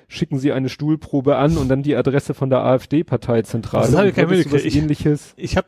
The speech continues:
Speaker 2: was anderes mitgekriegt, dann muss ich die Adresse aber erstmal googeln. Wobei, ich sag
Speaker 1: Ja.
Speaker 2: mal, die, die Stadt dieses Jahr, das war in Washington,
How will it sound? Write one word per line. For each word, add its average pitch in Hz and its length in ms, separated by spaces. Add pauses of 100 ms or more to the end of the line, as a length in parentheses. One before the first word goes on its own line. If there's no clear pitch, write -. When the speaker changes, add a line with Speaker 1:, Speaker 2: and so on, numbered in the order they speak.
Speaker 2:
was 180 180
anderes 180 300
mitgekriegt, - 240
dann 147 100
muss 147 180
ich 147 60
die 151 120
Adresse 135 320
aber 131 80
erstmal 131 280
googeln. 156 460 (460)
Wobei, 131 300
ich 135 280
sag 139 100
Speaker 1:
Ja. 135 60
Speaker 2:
mal, 127 60
die, 117 100 (180)
die 139 80
Stadt - 420
dieses 139 280
Jahr, 131 220
das 120 180
war 127 160
in 110 100
Washington, 175 500